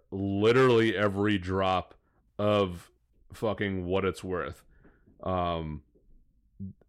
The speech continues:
at the very least, when they, whenever they do launch something,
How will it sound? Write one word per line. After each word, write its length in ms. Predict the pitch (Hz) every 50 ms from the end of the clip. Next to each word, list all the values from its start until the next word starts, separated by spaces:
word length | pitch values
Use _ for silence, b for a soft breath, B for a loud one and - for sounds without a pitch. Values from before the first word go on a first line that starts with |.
| -
at 100 | 110 104
the 100 | - 101
very 440 | 87 82 85 104 110 113 120 120 120
least, 380 | 113 110 110 107 98 - - -
when 160 | 104 104 104
they, 180 | 110 117 95 90
whenever 380 | 101 104 107 120 131 147 156
they 160 | 139 139 135
do 260 | 107 98 120 123 123 110
launch 320 | 101 104 110 117 113 -
something, 560 | - 127 117 117 - - 123 123 123 131 123